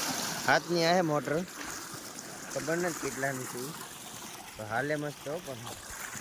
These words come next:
પાણી છે આ વખતે જોરદારનું. અહીંથી જ આવવા દેવાનું છે ઓલ્યા પર સુધી પાણી. ને આ જે વેર જોઈ લ્યો, સીધી મસ્તની.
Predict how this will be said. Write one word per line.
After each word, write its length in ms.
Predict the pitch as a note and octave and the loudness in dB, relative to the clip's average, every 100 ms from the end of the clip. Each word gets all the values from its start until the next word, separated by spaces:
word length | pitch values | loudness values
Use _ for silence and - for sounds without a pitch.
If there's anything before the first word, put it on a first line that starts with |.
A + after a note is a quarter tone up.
| - - - - - - - | -8 -10 -10 -10 -10 -8 -2
પાણી 280 | B2 C#3 C3 | 0 0 0
છે 180 | C#3+ | 0
આ 80 | C3 | 0
વખતે 320 | A#2 A2 A#2+ | 0 -4 -4
જોરદારનું. 600 | A2+ B2+ A2+ A2 G#2 G#2 A2 - - - - - - - - - - A#2 | -2 -2 -2 -2 -2 -4 -6 -8 -8 -8 -8 -8 -8 -8 -8 -8 -6 -4
અહીંથી 300 | B2+ C#3 D3+ | -2 -2 2
જ 60 | D3 | 4
આવવા 200 | C#3+ D3 | 4 4
દેવાનું 320 | C#3+ C#3 C3+ | 6 6 4
છે 100 | C#3+ | 4
ઓલ્યા 360 | C3 C3+ C3 A2 | 4 6 4 4
પર 240 | G#2 G#2+ | 2 2
સુધી 220 | G2+ G#2+ - | 0 -2 -2
પાણી. 240 | G2+ G#2 G2+ - - - - - - - - | -2 -4 -6 -12 -12 -12 -10 -10 -10 -10 0
ને 60 | |
આ 180 | G#2+ A#2 | 4 6
જે 140 | A#2 A#2+ | 6 6
વેર 200 | C3+ C3 | 6 4
જોઈ 160 | D3 | 0
લ્યો, 180 | D3 C#3 | 0 0
સીધી 340 | A#2+ C3 C3+ | 0 0 2
મસ્તની. 520 | A#2 B2+ - A#2+ G#2+ | 2 0 0 2 2